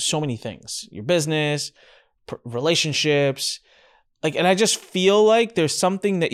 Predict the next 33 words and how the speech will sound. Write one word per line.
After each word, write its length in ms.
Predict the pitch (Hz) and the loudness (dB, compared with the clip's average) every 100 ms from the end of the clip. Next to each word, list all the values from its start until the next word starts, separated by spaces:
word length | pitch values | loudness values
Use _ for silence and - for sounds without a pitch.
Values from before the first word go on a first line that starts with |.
| 147 | 2
you, 140 | 180 | 2
<laughs> 80 | - | 2
there's 160 | 170 160 | 0 0
something 260 | 247 285 220 | 0 2 0
you 60 | 143 | 2
do 260 | 151 185 | 4 4
that 320 | 180 151 - | 4 2 0
probably 380 | - 180 233 175 | 0 0 0 -2
people 240 | 147 156 151 | -2 -2 -4
need 160 | 143 | -4
to 80 | 113 | -6
hear, 240 | 117 165 | -2 -2
because 240 | 117 113 127 | -2 -6 -4
people 320 | 185 202 226 | -4 -2 -2
in 100 | 160 | 0
their 140 | 123 | -2
best 640 | 101 110 - 208 - - - - _ _ _ _ | -4 -6 -2 -2 -2 -6 -8 -18 _ _ _ _
cannot. 280 | - 165 123 - - | -2 0 -2 -4 0
I 40 | |
mean, 80 | 196 | 2
I 100 | 320 | 4
got 160 | 302 - | 4 2
people 280 | 202 180 | 0 2
that 120 | 160 147 | 2 4
have 140 | 160 | 4
it 60 | 156 | 2
all 120 | 147 | 2
together 500 | 147 123 160 262 320 - - | 0 2 2 2 -2 -8 -6
that 140 | 139 | -4
cannot 280 | - 151 151 | 2 2 2
manage 320 | 139 143 131 | 0 0 0
a 60 | 127 | -2
business 460 | 123 127 127 120 | -2 -2 -2 -4